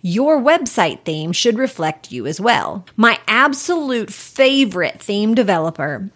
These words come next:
is Lauren Gage from Restored Three sixteen. She and her team have gorgeous themes and the best customer service on the planet.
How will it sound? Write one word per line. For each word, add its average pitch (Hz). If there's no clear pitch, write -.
is 214
Lauren 208
Gage 160
from 190
Restored 202
Three 170
sixteen. -
She 254
and 311
her 349
team 185
have 175
gorgeous 240
themes 131
and 208
the 240
best 269
customer 254
service 180
on 170
the 165
planet. 135